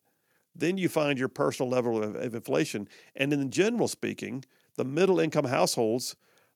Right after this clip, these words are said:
the goods and services that they typically tried to acquire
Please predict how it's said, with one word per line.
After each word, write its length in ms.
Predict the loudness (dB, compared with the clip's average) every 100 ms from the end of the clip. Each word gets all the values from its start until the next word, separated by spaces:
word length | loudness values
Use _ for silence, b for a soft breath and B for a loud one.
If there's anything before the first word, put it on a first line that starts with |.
| -4
the 100 | -2
goods 340 | 4 4 4
and 120 | 0
services 480 | 2 2 2 0 0
that 160 | -2 2
they 160 | 2
typically 600 | 2 -2 -2 -2 -2 -2
tried 400 | -2 0 2 2
to 120 | 0
acquire 720 | -4 -2 2 4 4 4 2